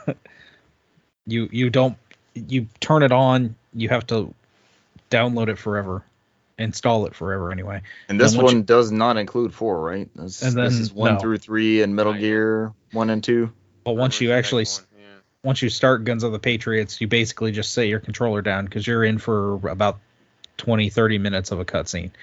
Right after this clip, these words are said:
Speaker 2: Russell
Speaker 1: That first
Speaker 2: tried to play this a couple years
Speaker 1: Yeah.
Speaker 2: ago, and he
Speaker 1: That
Speaker 2: said the
Speaker 1: first
Speaker 2: same things,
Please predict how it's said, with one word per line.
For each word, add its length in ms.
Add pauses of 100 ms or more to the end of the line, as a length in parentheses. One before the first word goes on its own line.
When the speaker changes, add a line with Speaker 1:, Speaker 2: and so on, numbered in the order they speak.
(1300)
Speaker 2:
Russell 300
Speaker 1:
That 60
first 60
Speaker 2:
tried 100
to 60
play 200
this 180
a 40
couple 260
years 240
Speaker 1:
Yeah. 40
Speaker 2:
ago, 220
and 80
he 80
Speaker 1:
That 80
Speaker 2:
said 100
the 60
Speaker 1:
first 140
Speaker 2:
same 80
things, 160